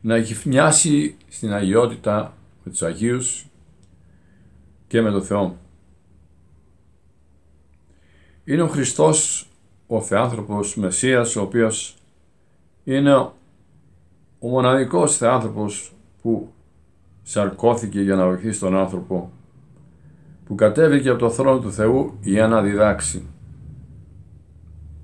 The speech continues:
Και πρώτα δίδαξε τους μαθητές του, διότι θα τους άφηνε κάποτε στον κόσμο και έπρεπε να ξέρουν τι θα κάνουν εδώ.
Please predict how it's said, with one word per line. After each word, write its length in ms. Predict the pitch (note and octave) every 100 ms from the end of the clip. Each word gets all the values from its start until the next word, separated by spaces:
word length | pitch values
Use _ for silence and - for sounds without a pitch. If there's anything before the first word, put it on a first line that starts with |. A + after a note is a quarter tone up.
| - - - - - - -
Και 100 | -
πρώτα 300 | - C3 B2
δίδαξε 340 | A#2 C3 - G#2
τους 120 | F#2
μαθητές 560 | F2+ - - A2 A#2 -
του, 260 | C#3 D3+ - - - - - - - - - - - - - - - - - - - - A2
διότι 160 | A2+
θα 100 | A2+
τους 140 | A2 C#3
άφηνε 300 | C3 A2+ A2
κάποτε 340 | G#2+ G2+ G2
στον 220 | F#2 F#2
κόσμο 400 | F#2+ G#2+ G#2 A2
και 120 | - A2
έπρεπε 240 | A2+ A2+
να 120 | G#2+
ξέρουν 580 | G#2 - D3 F#2+ D#2 D#2
τι 100 | -
θα 120 | G2+
κάνουν 400 | F#2 G#2 F#2+ F2
εδώ. 420 | G2 G2 G2 F#2